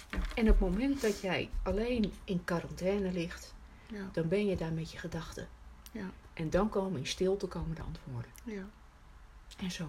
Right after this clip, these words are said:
Speaker 2: werkt het.
Speaker 1: Ja, hè?
Speaker 2: In stilte komen de antwoorden, in stilte komt de heling.
Speaker 1: Ja.
Speaker 2: Want je gaat de confrontatie met jou aan.
Speaker 1: Ja. Je hebt niet zoveel meer dan dat.
Speaker 2: Nee. En daarmee realiseer je hoe fijn het is om alleen te zijn. Vervloek ik het soms? Ja, absoluut.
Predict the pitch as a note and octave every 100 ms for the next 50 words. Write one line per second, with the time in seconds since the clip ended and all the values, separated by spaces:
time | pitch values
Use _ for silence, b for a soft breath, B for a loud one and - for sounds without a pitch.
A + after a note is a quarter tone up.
0 | D3+ E3 F#3+ - - - - - - -
1 | - G#3 F#3 F#3 A#3 - - G3 F3 -
2 | C4 C#4+ B3 - F3 E3 - G#3+ G#3+ G3+
3 | F#3+ F#3 E3 - F#3+ F#3 - D3+ D3+ C#3+
4 | D#3+ D#3+ E3 D#3 - - - A3+ G#3 A3
5 | - F#3+ F3+ F3+ F3 - E3+ - D#3+ F3
6 | F3 E3+ D3 D#3 E3+ E3+ D#3+ D#3+ - -
7 | A3 G#3+ - - - - - - - -
8 | A#3+ C4 B3 A3 G#3+ F#3+ F#3+ F3 F3 F3
9 | F3 - - C4 C#4+ - - - - b
10 | b - - F#3 D#3 B3 D4 C4 A3 G3
11 | F#3+ F#3 D3+ E3 A#3 B3+ B3+ A#3+ C4 -
12 | - - E3+ D3 - G#3+ A#3 A3+ F#3 F3+
13 | - E3+ D#3+ D#3+ F3+ F#3 - D3+ D3 F3
14 | - - - - - F4+ F4+ - B4 -
15 | D4+ - B3+ - G3+ - G#3+ B3 A#3+